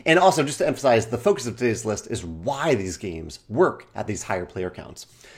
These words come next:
Ambassador picks were Scythe, Tapestry, Viticulture, Wingspan, Architects of the West Kingdom, Battlestar Galactica, Blood Rage,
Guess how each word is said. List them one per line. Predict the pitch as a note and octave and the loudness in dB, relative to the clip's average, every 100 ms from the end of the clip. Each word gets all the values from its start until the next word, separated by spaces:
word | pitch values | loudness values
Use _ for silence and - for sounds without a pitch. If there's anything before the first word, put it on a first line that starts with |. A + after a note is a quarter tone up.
| - - - | -20 -12 4
Ambassador | C3 F3 D#3+ D#3 | 6 6 4 2
picks | D3 - | 2 2
were | C3 | -4
Scythe, | - - A#2+ A2 F#2 F2 - - | -2 2 4 4 4 0 -8 -14
Tapestry, | - C#3 - - G2+ | -2 0 0 -4 -6
Viticulture, | E2 D#3 D#3 A2 F2+ - D#2+ | -2 0 0 -4 -8 -10 -4
Wingspan, | G#2 C#3+ - F#2+ D#2+ - _ - - - - | 0 0 -2 -6 -10 -14 _ -20 -20 -2 0
Architects | - F3 - | 2 0 -2
of | C3+ | 0
the | B2+ | 0
West | A#2+ - | 0 0
Kingdom, | C#3 A#2 F2 D#2+ | -2 -2 -6 -2
Battlestar | G#2 A#2 A#2+ B2+ A2 | 0 0 0 -2 0
Galactica, | C3 E3+ - - _ | -2 -2 -8 -16 _
Blood | G#2 A#2 A#2+ | 0 2 2
Rage, | F2+ D#2 - - | 0 -4 -14 -18